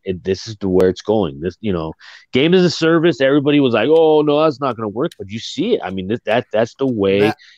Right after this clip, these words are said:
Speaker 1: that, that the, the industry is going.
Speaker 2: Now, the only problem is there is no way the industry is going to change the internet industry. The internet industry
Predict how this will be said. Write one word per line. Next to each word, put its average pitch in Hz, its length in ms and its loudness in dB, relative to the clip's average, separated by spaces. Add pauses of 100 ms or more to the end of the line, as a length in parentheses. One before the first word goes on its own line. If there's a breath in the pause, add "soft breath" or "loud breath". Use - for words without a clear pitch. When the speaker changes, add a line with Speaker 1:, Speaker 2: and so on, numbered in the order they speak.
(160 soft breath)
Speaker 1:
that, 113 320 0
that 101 160 0
the, 98 260 0
the 92 160 -2
industry 113 420 -2
is 92 100 -4
going. 135 460 -4 (280)
Speaker 2:
Now, 135 600 -4
the 151 180 -6
only 190 360 -2
problem 156 420 0
is 160 400 -4
there 156 220 2
is 127 180 -4
no 139 320 -2
way 143 340 2
the 127 160 -6
industry 135 460 -6
is 117 160 -4
going 123 260 -6
to 120 140 -10
change 120 380 -6
the 110 220 -6
internet 110 520 -8
industry. 98 680 -10 (680)
The 127 180 0
internet 147 360 2
industry 139 680 -2